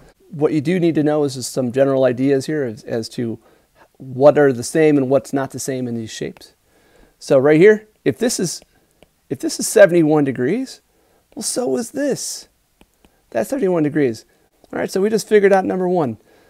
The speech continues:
x equals seventy-one degrees. All right, number two, what shape do we have there? All right, looks like a parallelogram, but I bet we could be more specific than that.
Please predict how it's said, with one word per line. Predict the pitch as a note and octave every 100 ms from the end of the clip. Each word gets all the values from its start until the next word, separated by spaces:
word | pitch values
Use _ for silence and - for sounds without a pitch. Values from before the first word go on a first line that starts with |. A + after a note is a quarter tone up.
| _ _ _ _ -
x | G#3 G#3+ - - - _ _ _ -
equals | G3+ G3+ G3+ F#3+ F#3 - _ -
seventy-one | - E3 D#3 D#3 C#3+ C#3+ C#3
degrees. | B2+ B2 G#2+ - - _ _ _ _ _ _ _ _ _ _ _ _ _ _ _ -
All | D3+
right, | C#3+ C3
number | B2+ F3 E3+
two, | C#3 - - C#3
what | A#2 D#3 -
shape | - - D#3 -
do | C#3
we | C3+
have | B2+ B2 A2+
there? | A#2+ G#2+ G#2 _ _ _ - _ _ -
All | F#3+
right, | G#3+
looks | - F3+ - -
like | F3+
a | D3
parallelogram, | - - F3 D#3+ E3 F3+ C#3 B2+ A#2+
but | C#3+
I |
bet | C#3+ -
we | F#3+
could | - C#3+
be | D#3
more | D3 C#3
specific | - A#2+ - D3 A#2+ A2+
than | A2+ G2+
that. | G#2 G2+ -